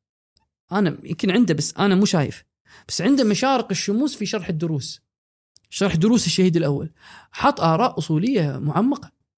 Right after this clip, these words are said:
ومدققة جدا. فني الآغا حسين، ثم ابنه آغا جمال. عنده حواشي أصولية فيها تعميقات خاصة. فهذا موجود ال-، ال-، ضمن هالفترة. لكن العلماء عموما،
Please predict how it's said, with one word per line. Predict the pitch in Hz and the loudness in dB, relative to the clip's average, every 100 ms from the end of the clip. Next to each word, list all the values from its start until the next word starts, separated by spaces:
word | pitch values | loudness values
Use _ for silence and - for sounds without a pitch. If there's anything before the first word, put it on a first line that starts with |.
| _ _ _ _ _ _ - | _ _ _ _ _ _ -6
ومدققة | 135 143 151 240 214 - 151 | 0 2 4 2 -2 -4 -4
جدا. | 185 160 - _ _ _ _ _ _ _ _ _ | -4 -6 -10 _ _ _ _ _ _ _ _ _
فني | - 160 165 277 359 - - _ _ _ - | -6 -2 2 4 4 2 -6 _ _ _ 0
الآغا | 156 277 294 | 2 2 0
حسين، | - 262 | 0 0
ثم | 196 240 | 4 4
ابنه | 240 330 330 | 4 4 4
آغا | 233 226 | 2 2
جمال. | 226 220 190 170 _ _ _ _ _ _ _ _ - | 2 2 2 0 _ _ _ _ _ _ _ _ 2
عنده | 190 185 | 4 4
حواشي | 185 196 240 233 | 4 4 4 2
أصولية | 185 - 185 226 196 | 0 2 2 4 4
فيها | 202 | 4
تعميقات | 185 165 190 185 208 | 2 2 2 2 0
خاصة. | - 208 185 143 - _ _ _ _ _ _ _ _ _ _ _ | 0 0 -2 -6 -10 _ _ _ _ _ _ _ _ _ _ _
فهذا | - - 151 143 170 208 | -20 -10 -6 -4 -2 2
موجود | 208 165 165 294 147 - _ _ _ _ - | 4 4 4 2 0 -8 _ _ _ _ -6
ال-، | 135 131 123 | -2 -2 -2
ال-، | 101 - 73 - _ - | -4 -8 -10 -16 _ 0
ضمن | 196 | 4
هالفترة. | 165 151 143 - - _ _ - 147 | 4 2 -2 -6 -12 _ _ -20 -8
لكن | 185 190 262 - - _ _ _ _ _ - | -6 -2 -4 -4 -10 _ _ _ _ _ -6
العلماء | 202 190 262 311 415 | 0 2 4 6 4
عموما، | 330 262 302 381 415 339 | 4 4 4 4 2 0